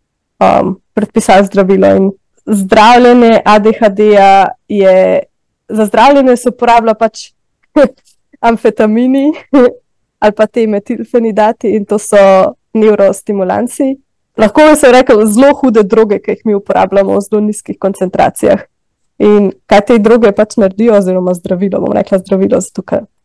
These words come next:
za nas je to zdravilo, je, da ali preprečijo razgradnjo dopamina oziroma pospešijo izločanje dopamina. In to pač za nas je to nekako, naši možgani končno dobijo to, okej,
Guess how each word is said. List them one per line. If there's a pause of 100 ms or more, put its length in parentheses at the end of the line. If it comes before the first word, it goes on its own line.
(160)
za
nas
je
to
zdravilo, (420)
je,
da (400)
ali (260)
preprečijo (260)
razgradnjo (120)
dopamina
oziroma
pospešijo (200)
izločanje
dopamina.
In
to
pač
za
nas
je
to
nekako,
naši
možgani
končno
dobijo
to,
okej,